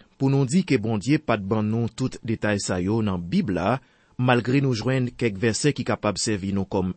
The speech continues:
èd paralèl pou apiye lide sa, pa egzanp, fraz ki di,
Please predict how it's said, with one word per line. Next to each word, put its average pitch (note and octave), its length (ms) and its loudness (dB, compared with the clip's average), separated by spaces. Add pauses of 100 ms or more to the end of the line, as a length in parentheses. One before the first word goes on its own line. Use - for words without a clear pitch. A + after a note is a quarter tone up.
èd A#2 480 2
paralèl G2 680 0 (380)
pou D3+ 160 4
apiye A#2 480 2
lide E3 240 0
sa, A2+ 460 0 (340)
pa A#2+ 160 2
egzanp, C3 560 0
fraz A2+ 400 0
ki A#2+ 160 -4
di, B2+ 200 -4